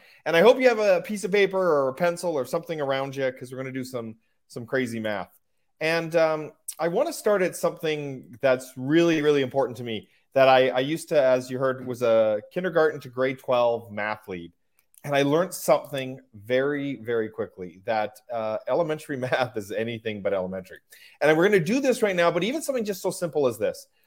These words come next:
So just to imagine for a moment, um, you're driving to work, and you're driving to work at fifty kilometers an hour. So I'm gonna give you a simple, simple math problem.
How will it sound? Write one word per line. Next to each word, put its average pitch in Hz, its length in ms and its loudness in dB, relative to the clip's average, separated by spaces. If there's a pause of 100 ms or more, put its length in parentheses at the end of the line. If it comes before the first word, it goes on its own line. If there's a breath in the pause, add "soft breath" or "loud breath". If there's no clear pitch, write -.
(160)
So 196 140 2
just 247 260 -4
to 247 100 8
imagine 175 460 2
for 143 160 4
a 127 60 6
moment, 117 340 2 (100)
um, 120 520 -2 (180)
you're 131 280 -4
driving 151 500 6
to 135 120 -8
work, - 460 -4 (640)
and 127 360 4
you're 127 100 2
driving 165 320 6
to 160 60 2
work 147 260 6
at 123 80 -2
fifty 160 300 -2
kilometers 117 480 -2
an 101 60 -6
hour. 85 280 -4
So - 100 -18
I'm 175 60 -12
gonna 262 100 -6
give 196 120 -2
you 151 80 2
a 127 40 -4
simple, 151 460 -6
simple 143 240 -10
math 107 280 -4
problem. 82 280 -8